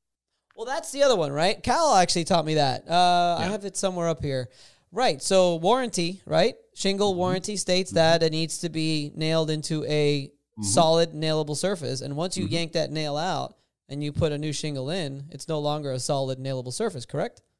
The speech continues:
Speaker 2: Not in my opinion. But yeah, there's a, there's a, here's a,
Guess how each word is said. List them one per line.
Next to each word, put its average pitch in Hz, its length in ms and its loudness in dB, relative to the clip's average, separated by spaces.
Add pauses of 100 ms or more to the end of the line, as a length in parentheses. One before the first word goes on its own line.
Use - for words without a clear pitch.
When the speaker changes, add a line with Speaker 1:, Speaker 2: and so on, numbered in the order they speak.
(1080)
Speaker 2:
Not 135 180 2
in 139 80 -2
my 147 140 0
opinion. 120 460 0 (1000)
But 156 400 2
yeah, 175 140 -10 (100)
there's 202 240 6
a, 180 200 4
there's 226 280 2
a, 196 60 -2
here's 214 300 -2
a, 151 140 -4